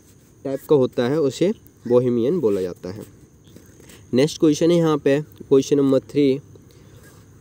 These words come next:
"A person who starves the body for the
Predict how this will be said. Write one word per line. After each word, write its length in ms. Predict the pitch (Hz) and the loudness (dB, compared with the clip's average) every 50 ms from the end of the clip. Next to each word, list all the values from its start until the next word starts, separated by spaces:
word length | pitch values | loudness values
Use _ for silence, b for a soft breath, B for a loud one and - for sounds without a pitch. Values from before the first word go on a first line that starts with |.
| - | -4
"A 40 | 151 - - - 147 | -4 -4 -2 0 2
person 420 | 147 143 143 - - 185 196 202 | 2 2 2 0 -2 0 2 2
who 280 | 185 139 139 170 202 202 - | 2 2 2 0 0 0 0
starves 680 | 151 135 - - - - 139 131 127 127 131 - - - | -4 -6 -6 -8 -8 -6 -4 -2 -2 -4 -4 -8 -6 -2
the 180 | 127 131 123 120 | 0 0 2 4
body 360 | 120 117 117 120 135 160 190 - | 4 4 4 4 4 2 0 0
for 240 | - - 151 143 | 0 2 2 2
the 280 | 127 131 135 131 143 151 | 2 2 0 0 -2 -4